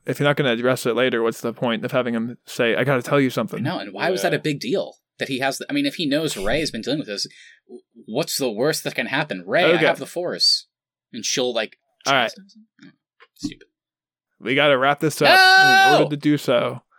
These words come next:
Speaker 1: in order to do so, we gotta talk about some colors. We've got red, we've got blue, we've got green, and now apparently
Speaker 2: <gasps>
Speaker 1: we have a yellow lightsaber.
Speaker 2: Yes. Yes, yes, yes. The final shot.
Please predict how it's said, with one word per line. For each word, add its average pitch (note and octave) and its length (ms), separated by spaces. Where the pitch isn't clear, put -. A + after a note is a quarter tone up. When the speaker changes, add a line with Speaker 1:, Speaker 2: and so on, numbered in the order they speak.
Speaker 1:
in C3 140
order D#3+ 260
to F3 80
do E3+ 140
so, C#3+ 180
we B2 80
gotta B2 240
talk C#3+ 320
about A#2 420
some A2+ 220
colors. - 640
We've B2 160
got D3 260
red, C#3 460
we've B2+ 260
got E3 300
blue, D3+ 460
we've C3 260
got F#3 280
green, C3+ 560
and B2+ 180
now D3+ 240
apparently A#2 720
Speaker 2:
<gasps> - 100
Speaker 1:
we A#2 140
have A#2 580
a A2+ 120
yellow A#2+ 800
lightsaber. - 720
Speaker 2:
Yes. - 640
Yes, - 240
yes, - 220
yes. F2 360
The G#2 80
final C3 340
shot. - 500